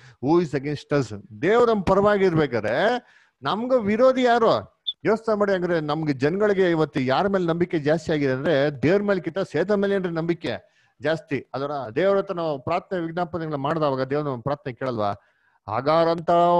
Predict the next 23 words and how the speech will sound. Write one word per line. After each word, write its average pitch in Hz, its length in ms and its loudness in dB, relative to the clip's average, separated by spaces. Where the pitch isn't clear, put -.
ಒಂದು 170 320 2
ಸ್ತ್ರೀಯ 180 320 0
ಒಂದು 180 280 0
ಪ್ರಾರ್ಥನೆ 175 520 -4
ದೇವ್ರು 170 240 0
ಕೇಳ್ಬಿಟ್ಟು 156 600 0
ಇಷ್ಮಾಯೇಲ್ 160 420 -4
ಏನ್ 160 80 -6
ಮಾಡಿದ್ರು 143 240 -2
ದೇವ್ರು 131 540 0
ಅಲ್ಲಿ 147 320 0
ಕಾಪಾಡೋರಂತೆ 123 840 -2
ಅಲ್ವರ? 113 260 -2
ನಮ್ಮ 113 380 -2
ಪ್ರಾರ್ಥನೆಗಳನ್ನ 120 500 -4
ದೇವ್ರು 117 180 0
ಕೇಳಲ್ವಾ? 110 400 -4
ಇಂಥದ್ದು 131 420 -4
ದುಷ್ಟ - 220 0
ಜನಗಳು 156 340 0
ಒಂದು 151 260 2
ಮೊರೆ 147 240 2
ಇಡ್ಬೇಕಾರೆ, 151 480 0